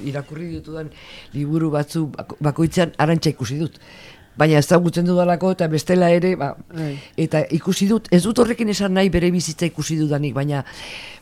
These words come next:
Speaker 1: zerbait.
Speaker 2: Bai.
Speaker 1: Eta hon, liburu hau irakurri eta Clemencekin hitz egin da, hitz, Clemence da hemengo, em,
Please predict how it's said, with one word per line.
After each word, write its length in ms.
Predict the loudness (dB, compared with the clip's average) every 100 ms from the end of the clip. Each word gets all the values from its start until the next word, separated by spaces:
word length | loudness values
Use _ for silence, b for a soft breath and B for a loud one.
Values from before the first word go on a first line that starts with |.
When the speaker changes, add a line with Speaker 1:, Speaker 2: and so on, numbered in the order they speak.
| _ -14
Speaker 1:
zerbait. 380 | -6 -6 -6 -10 -10
Speaker 2:
Bai. 100 | -10 -12 -8
Speaker 1:
Eta 120 | -2
hon, 80 | 0
liburu 320 | 0 0 -2
hau 80 | -2
irakurri 480 | -2 -4 -6 -2 -2
eta 380 | 2 0 0 -4 -4
Clemencekin 680 | -2 0 -2 -4 -6 -4 -4
hitz 220 | -4 -6
egin 240 | -4 0
da, 140 | 0 0 -4 _ B B B B B B B B -16
hitz, 180 | -12 -8
Clemence 400 | -4 -4 -4 -6
da 80 | -6
hemengo, 560 | -6 -4 -4 -4 -4 -6
em, 580 | -6 -4 -6 -6 -6